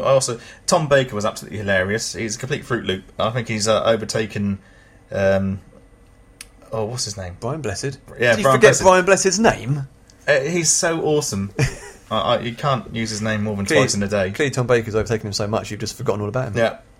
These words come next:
Speaker 2: Shocking.
Speaker 1: But in the insane O A P stakes, it's Tom Baker currently has the lead.
Speaker 2: Yeah, and it's a
Speaker 1: But
Speaker 2: bit like a seesaw, though. They'll kind of go back and forth, like, every few years.
Speaker 1: Imagine if you were around where that seesaw was, and they were on it,
Speaker 2: <laughs>
Speaker 1: on a seesaw, shouting and bellowing at each other with strange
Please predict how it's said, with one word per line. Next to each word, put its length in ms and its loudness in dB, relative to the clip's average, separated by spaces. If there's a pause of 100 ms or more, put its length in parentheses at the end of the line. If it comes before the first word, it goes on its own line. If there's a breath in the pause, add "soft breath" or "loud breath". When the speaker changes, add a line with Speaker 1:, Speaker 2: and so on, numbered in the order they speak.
(220)
Speaker 2:
Shocking. 120 -14
Speaker 1:
But 160 4
in 100 2
the 180 0
insane 440 0
O 120 4
A 80 2
P 220 -2
stakes, 480 -2
it's 360 -4
Tom 260 -4
Baker 240 -4
currently 280 -6
has 140 -4
the 60 -8
lead. 320 -4
Speaker 2:
Yeah, 80 -10
and 100 -6
it's 100 -2
a 40 6
Speaker 1:
But 60 6
Speaker 2:
bit 60 4
like 120 4
a 40 -2
seesaw, 360 -2
though. 160 -8
They'll 120 -4
kind 200 -2
of 40 -6
go 80 2
back 220 -2
and 80 -10
forth, 460 -6
like, 120 -2
every 160 -4
few 140 -8
years. 260 -2
Speaker 1:
Imagine 440 2
if 100 -6
you 80 -2
were 160 2
around 300 0
where 120 2
that 200 -2
seesaw 340 -2
was, 380 -4
and 100 2
they 60 2
were 80 2
on 240 2
it, 160 -2
Speaker 2:
<laughs> 40 -6
Speaker 1:
on 120 2
a 40 2
seesaw, 600 0
shouting 420 0
and 120 -2
bellowing 320 0
at 60 -6
each 100 -6
other 120 0
with 200 -4
strange 360 -2